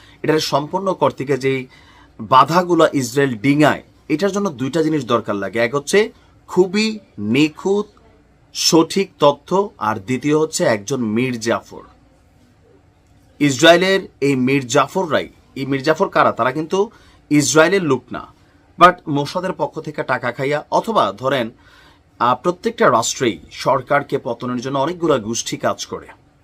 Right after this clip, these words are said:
তো এরকম গোষ্ঠীর মধ্যে কেউ না কেউ বিদেশি শক্তির সাথে হাত মিলায় এবং তথ্যগুলো শেয়ার করে। আর এগুলো হতে পারে সামরিক বাহিনীর ভেতর থেকে, বিভিন্ন জায়গা থেকে, কারণ ইমান অনেকেরই বিক্রি হয়ে যায়। তো অপারেশন নার্নিয়ার মূল শব্দটার যেই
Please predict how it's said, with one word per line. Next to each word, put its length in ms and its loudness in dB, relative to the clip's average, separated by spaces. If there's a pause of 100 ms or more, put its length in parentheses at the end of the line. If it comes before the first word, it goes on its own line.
(280)
তো 60 0
এরকম 260 0
গোষ্ঠীর 320 -6
মধ্যে 220 0
কেউ 200 -2
না 120 0
কেউ 260 -2
বিদেশি 360 -6
শক্তির 340 -12
সাথে 320 -6 (260)
হাত 340 0
মিলায় 320 0
এবং 240 -6
তথ্যগুলো 560 -2 (280)
শেয়ার 320 4
করে। 200 -2
আর 60 -2
এগুলো 220 0
হতে 200 -6
পারে 160 -4
সামরিক 400 -2
বাহিনীর 220 -4
ভেতর 240 -6
থেকে, 360 -6 (260)
বিভিন্ন 360 2
জায়গা 200 2
থেকে, 100 -2
কারণ 200 -2
ইমান 320 2 (100)
অনেকেরই 340 -4
বিক্রি 300 -4
হয়ে 160 0
যায়। 180 -4 (1400)
তো 160 2
অপারেশন 480 4
নার্নিয়ার 500 6
মূল 260 4
শব্দটার 500 0
যেই 240 6